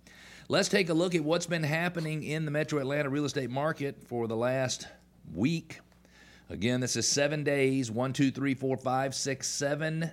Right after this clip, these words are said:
days, not a month. There were one thousand nine hundred and fifty-four homes listed in the listing service in Metro Atlanta last week. Let me say that again, one thousand nine hundred and fifty-four. For buyers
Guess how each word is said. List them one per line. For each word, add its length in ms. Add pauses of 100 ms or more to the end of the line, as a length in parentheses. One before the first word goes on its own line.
(120)
days, 640
not 200
a 40
month. 360 (1000)
There 120
were 80
one 240
thousand 680
nine 460
hundred 500
and 240
fifty-four 1120 (500)
homes 580
listed 760 (720)
in 100
the 80
listing 320
service 380
in 80
Metro 260
Atlanta 320
last 280
week. 260
Let 100
me 80
say 160
that 160
again, 380
one 220
thousand 440
nine 300
hundred 360
and 140
fifty-four. 540
For 120
buyers 580